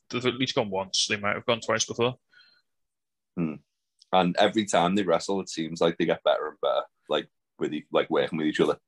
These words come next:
Speaker 1: Yeah, like, Thunder Rosa s-, does this, she, she's really good at, like, sort of building momentum. So when they do, like, the spot where, like, they're trying to take Nyla off her feet, and Thunder Rosa just sort of ups the ante, like, gradually, like,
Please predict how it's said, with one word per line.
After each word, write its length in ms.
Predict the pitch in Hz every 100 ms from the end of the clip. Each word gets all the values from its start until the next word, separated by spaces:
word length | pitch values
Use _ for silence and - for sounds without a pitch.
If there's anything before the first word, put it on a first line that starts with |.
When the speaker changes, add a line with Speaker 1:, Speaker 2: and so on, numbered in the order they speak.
| _
Speaker 1:
Yeah, 180 | 123 117
like, 160 | 123 -
Thunder 240 | 139 131
Rosa 280 | 110 107 131
s-, 220 | - - 135 - - - -
does 180 | 117 117
this, 220 | - 104
she, 220 | - 101 107
she's 260 | - 117
really 160 | 117 117
good 160 | 110
at, 80 | 110
like, 160 | 117 -
sort 160 | 123
of 60 | -
building 220 | 110 107
momentum. 360 | 104 101 - 117
So 100 | 113
when 140 | 117
they 60 | 117
do, 160 | 120
like, 140 | 110 -
the 40 |
spot 240 | - 104 101
where, 80 |
like, 120 | 113 -
they're 80 | -
trying 200 | 113 107
to 100 | 98
take 100 | 107
Nyla 200 | 101 107
off 40 |
her 80 | 107
feet, 280 | - 107 - - - - -
and 80 |
Thunder 180 | - 104
Rosa 200 | 104 -
just 140 | 113 -
sort 120 | 107
of 40 |
ups 140 | 107 113
the 80 |
ante, 260 | 98 101 110
like, 160 | 104 98
gradually, 400 | 104 101 107 98
like, 100 | -